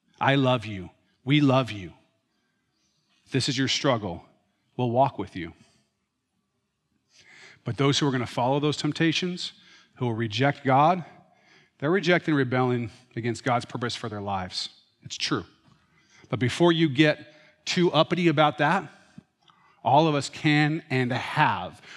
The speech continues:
rejected God's plan and purpose for our own lives every time we've sinned. They're not worse than you. For those of you who struggle with these temptations, I want to give you some scripture that I'm hoping will, will,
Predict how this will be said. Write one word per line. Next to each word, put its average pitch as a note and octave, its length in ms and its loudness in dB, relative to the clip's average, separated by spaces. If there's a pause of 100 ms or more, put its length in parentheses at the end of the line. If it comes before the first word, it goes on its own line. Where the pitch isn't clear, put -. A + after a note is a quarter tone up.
(120)
rejected C3 640 0
God's B2+ 300 0
plan C3 300 0
and A2+ 100 -4
purpose C#3 260 -6
for A#2+ 180 -6
our - 80 -4
own C3+ 200 0
lives G#2 340 -4 (240)
every C#3+ 440 -2
time B2+ 340 -4
we've B2 180 -6
sinned. E2 360 -12 (1900)
They're G2+ 120 -10
not G#2+ 200 -6
worse G#2+ 280 -10
than E2 160 -14
you. E2+ 160 -16 (1800)
For - 220 -2
those C#3 180 2
of C3 80 -2
you C3 100 -2
who A#2+ 60 -2
struggle A#2 600 -2 (840)
with A2+ 120 -4
these A#2+ 180 -4
temptations, G#2+ 640 -2
I A2 60 -4
want G#2+ 180 -6
to G#2 60 -8
give G2+ 180 -8
you F2+ 60 -10
some G2 140 -10
scripture A2 400 -10
that G2 120 -10
I'm F#2+ 100 -10
hoping G#2+ 340 -8
will, F#2 320 -10 (720)
will, G2 360 -8